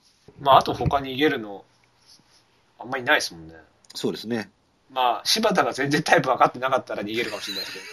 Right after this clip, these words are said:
Speaker 1: けど。<laughs> 大地が。
Speaker 2: 大地がね。
Speaker 1: うん。全然あるでしょ、これ。シーケー逃がしちゃうからあるでしょ。
Speaker 2: あ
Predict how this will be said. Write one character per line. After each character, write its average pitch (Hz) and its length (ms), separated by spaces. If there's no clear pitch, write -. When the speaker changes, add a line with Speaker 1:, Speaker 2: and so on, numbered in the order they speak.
Speaker 1:
け - 60
ど。 214 60
<laughs> - 0
大 - 200
地 - 180
が。 101 160
Speaker 2:
大 139 160
地 98 140
が 90 100
ね。 123 180
Speaker 1:
う - 40
ん。 311 40
全 175 180
然 214 160
あ 185 80
る 165 60
で 127 80
し 123 80
ょ、 - 40
こ 113 80
れ。 - 140
シ - 240
ー 208 120
ケ 214 180
ー 196 60
逃 185 100
が 208 100
し - 120
ち - 80
ゃ - 40
う 131 40
か 131 60
ら 127 120
あ 127 100
る 123 60
で 120 100
し 123 120
ょ。 123 60
Speaker 2:
あ - 20